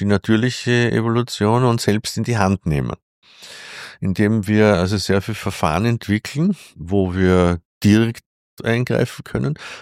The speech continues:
wo wir aber auch unsere, äh, Lebensbedingungen so verändern und auch die Lebensbedingungen vieler anderer Organismen verändern,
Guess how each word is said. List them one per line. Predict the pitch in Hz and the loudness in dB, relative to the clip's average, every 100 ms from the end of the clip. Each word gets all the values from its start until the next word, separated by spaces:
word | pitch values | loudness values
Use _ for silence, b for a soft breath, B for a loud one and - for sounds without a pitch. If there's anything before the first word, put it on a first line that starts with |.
| B | B
wo | 107 101 | -2 2
wir | 104 95 | 2 4
aber | 95 101 | 2 0
auch | 76 87 101 - | 2 2 2 -2
unsere, | 101 98 92 87 90 90 87 85 90 | -2 -2 -2 -2 0 2 2 2 0
äh, | 80 82 82 | -2 -2 -2
Lebensbedingungen | 85 101 123 - - 110 110 107 | 0 0 0 -2 -2 0 0 0
so | - 101 | 0 -2
verändern | - 80 80 92 117 127 160 B B B B B _ | 0 0 0 0 0 0 -2 B B B B B _
und | - 98 - - | 0 0 0 -4
auch | 90 85 | 0 0
die | - 90 | 0 2
Lebensbedingungen | 87 92 - - 90 85 82 82 80 | 2 0 -4 -4 -2 0 0 0 -4
vieler | - 113 95 76 | -2 2 2 2
anderer | 110 131 107 | 2 2 2
Organismen | 87 90 98 101 - 107 110 | 0 -2 -4 -4 -6 -8 -8
verändern, | - - 78 95 117 143 104 | -6 -6 -4 -6 -6 -6 -6